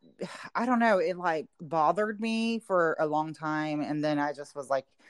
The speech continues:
I was just kinda numb to it. <laughs> You know what I mean? And which is, it's been kind of interesting though now, is, like, now that I'm divorced and I'm dating, it's,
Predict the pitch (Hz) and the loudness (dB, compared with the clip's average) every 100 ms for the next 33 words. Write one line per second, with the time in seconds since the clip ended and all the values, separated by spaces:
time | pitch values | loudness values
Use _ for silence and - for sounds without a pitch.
0 | - - _ - 143 139 156 - 170 170 | -20 -20 _ -4 -2 -2 -6 6 8 10
1 | 156 165 - 143 135 139 185 - - - | 8 6 6 4 8 6 6 6 6 6
2 | - 466 370 311 269 240 220 208 208 220 | 6 8 10 10 8 8 4 0 -4 -4
3 | 233 254 349 - _ _ - 202 208 208 | -6 -8 -18 -20 _ _ 2 6 6 4
4 | 202 202 196 202 - _ 202 214 226 - | 0 -4 -4 -6 -8 _ -2 6 6 6
5 | 220 196 214 - 320 339 320 208 - 233 | -4 -2 -6 -2 -2 2 6 4 4 -2
6 | 254 220 - 185 175 175 175 175 196 170 | 0 -2 -2 -2 2 2 4 2 2 0
7 | 165 170 165 - 180 170 185 190 185 151 | -2 -2 -4 -4 -4 -2 0 -2 -6 -10
8 | 151 156 180 175 151 151 139 147 147 180 | -2 -2 -2 -4 -4 -6 -4 -4 -4 -6
9 | 233 240 247 - - - - - 180 180 | -4 -2 -2 -4 -16 -20 -20 0 4 4